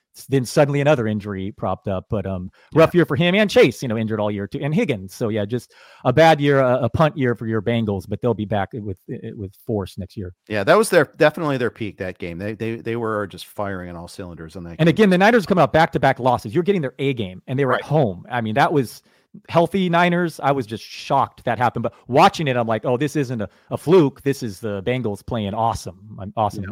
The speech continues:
Speaker 1: especially on offense."
Speaker 2: Exactly. I'm still haunted by Dan Marino, though, when it comes to Joe Burrow.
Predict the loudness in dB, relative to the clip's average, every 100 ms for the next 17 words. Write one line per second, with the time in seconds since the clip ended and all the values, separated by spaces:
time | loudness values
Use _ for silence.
0 | -8 -4 -4 -4 -6 -6 -10 -16 _ -12
1 | -8 -8 -8 -2 -2 0 4 4 6 6
2 | 6 4 4 4 4 2 -2 -4 -4 -6
3 | -8 -10 -10 -12 -14 -14 -12 -10 -10 -10
4 | -10 -8 -6 -8 -10